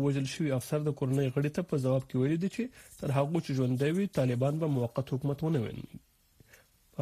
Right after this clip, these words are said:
همدې حال کې د امریکا د بهرنیو چارو وزیر انتونی بلینکن ویلي چې د امریکا متحده ایالات د افغانستان د سولې په هغه بهیر کې ملګری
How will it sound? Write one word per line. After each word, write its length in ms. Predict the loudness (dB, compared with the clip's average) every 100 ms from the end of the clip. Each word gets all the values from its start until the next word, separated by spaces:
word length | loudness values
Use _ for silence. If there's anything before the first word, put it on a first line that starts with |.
| 0
همدې 180 | 0 2
حال 180 | 0 0
کې 200 | 0 0 0
د 100 | 0
امریکا 300 | 0 2 0 2
د 60 | 0
بهرنیو 280 | 2 0 0
چارو 180 | 0 2
وزیر 240 | 2 0 -2
انتونی 320 | -2 0 0 0
بلینکن 360 | 0 0 0 0
ویلي 240 | 2 0 -2 -10 -20 -20 -18 -4
چې 240 | 0 2 2
د 140 | 2
امریکا 280 | 0 2 0 0
متحده 400 | 0 2 4 4
ایالات 320 | 4 2 0
د 100 | 0
افغانستان 500 | 0 -2 -2 -2 -2
د 80 | -2
سولې 240 | -2 0 -2 -2
په 20 | -2 0
هغه 260 | -2 -4 -10 -10 -2
بهیر 160 | 0 -2 -2
کې 240 | -2 0
ملګری 280 | 0 2 2